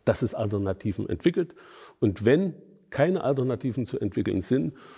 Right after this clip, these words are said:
wird es sicherlich den ein oder anderen Fall geben, wo wir zumindest aus Naturschutzsicht sagen, dann kann man dieses Projekt an dieser Stelle in dieser Form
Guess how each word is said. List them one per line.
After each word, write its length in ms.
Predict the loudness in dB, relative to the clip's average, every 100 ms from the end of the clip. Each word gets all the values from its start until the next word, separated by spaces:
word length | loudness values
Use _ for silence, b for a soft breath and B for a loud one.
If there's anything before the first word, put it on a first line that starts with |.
| B
wird 200 | 0 0
es 180 | 0 0
sicherlich 420 | 2 4 2 0
den 160 | -4 -4
ein 320 | 0 2 2
oder 300 | 2 0 0
anderen 400 | 0 0 0 -2
Fall 240 | 2 0
geben, 460 | 2 0 2 2 2
wo 180 | 4 4
wir 180 | 4 2
zumindest 680 | 2 4 6 4 2 0 2
aus 220 | 2 2
Naturschutzsicht 2500 | 2 2 4 2 2 -6 -20 -20 -20 -20 -20 _ 0 4 4 4 -4 -12 -12 -4 -2 0 2 2 0 -12
sagen, 520 | -4 4 4 4 2
dann 180 | 0 -2
kann 200 | -2 0
man 160 | 2
dieses 280 | 2 0 -2
Projekt 440 | 0 2 2 0 -2
an 160 | 0
dieser 240 | 2 0 -2
Stelle 300 | 0 0 0
in 280 | 2 2
dieser 260 | 2 0 -2
Form 420 | -2 0 0 -2